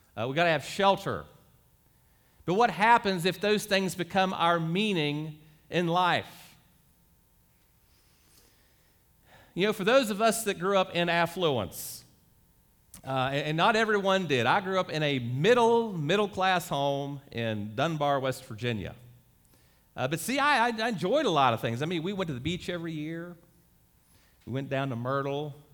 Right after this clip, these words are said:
sometimes Daytona, both known as the redneck Rivieras of the East Coast. Uh, and we enjoyed those things. I got to go to a private school.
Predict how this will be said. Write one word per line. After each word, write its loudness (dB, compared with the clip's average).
sometimes -8
Daytona, -8
both -8
known -6
as -6
the -6
redneck -6
Rivieras -8
of -10
the -10
East -12
Coast. -14
Uh, 2
and 4
we 2
enjoyed 4
those 4
things. 0
I 2
got 0
to -6
go 2
to 4
a 2
private 2
school. -4